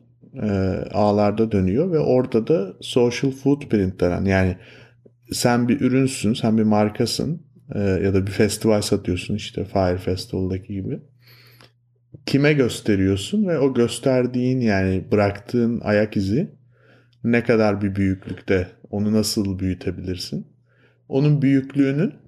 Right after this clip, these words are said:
satışlara bir etkisi olduğuna dair ciddi teoriler var. Hani bunun üzerine ajanslar falan da var. Bütün iş geliştirme mantığı bunun üzerine kuruluyor. Onlar da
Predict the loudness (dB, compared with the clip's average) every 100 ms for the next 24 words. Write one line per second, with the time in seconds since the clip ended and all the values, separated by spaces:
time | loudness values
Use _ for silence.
0 | _ _ -10 -4 -2 0 -2 0 2 0
1 | -4 -4 0 0 -2 -8 -8 -4 -4 -4
2 | -4 -4 -2 0 0 0 -6 -14 _ _
3 | _ _ _ _ _ _ _ _ _ _
4 | _ -10 -8 -2 0 2 2 4 2 2
5 | 2 0 0 0 0 0 2 0 0 0
6 | 2 0 0 -2 -2 -2 0 0 -2 -4
7 | -10 _ _ _ _ _ _ -6 -2 0
8 | 0 -2 0 0 0 -2 0 2 0 -4
9 | -10 -12 -4 -2 0 0 -2 -2 -2 -4
10 | -2 0 0 0 0 -4 -4 -2 -2 -2
11 | 0 2 2 2 2 2 0 -2